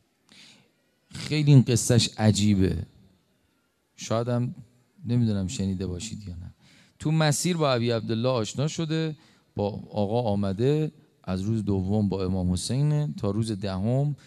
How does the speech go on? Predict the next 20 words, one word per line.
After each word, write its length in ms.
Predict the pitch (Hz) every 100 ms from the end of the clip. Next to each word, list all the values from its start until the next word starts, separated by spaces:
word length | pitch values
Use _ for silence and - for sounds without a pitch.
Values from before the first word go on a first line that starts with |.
| - _ _
صبح 500 | - - - 143 151
عاشورا 560 | 131 113 107 - 113 117
تا 220 | 113 113
ظهر 560 | 101 101 113 139 160 143 107
مردونه 840 | 117 110 120 120 120 110 117 139
جنگیده، 880 | 131 120 107 98 104 127 151 165 165 - - - _ _ _ _
تو 120 | - 104
مقاتل 600 | 104 101 101 - 135 143
داره 240 | 143 143
که 120 | 147
حسابی 600 | 139 113 104 - 113 120
جنگیده. 600 | 160 165 165 165 160 160 147
امام 300 | 117 107 107
حسین 320 | 104 147 156
دعاهای 640 | 117 107 107 98 127 151
خیلی 480 | 135 - 156 175 160
اساسی 520 | 135 113 117 107 156
براش 320 | 175 170 160
کرده، 640 | - 170 165 160 170 175 - _ _ _ _ _
م-، 180 | 101 101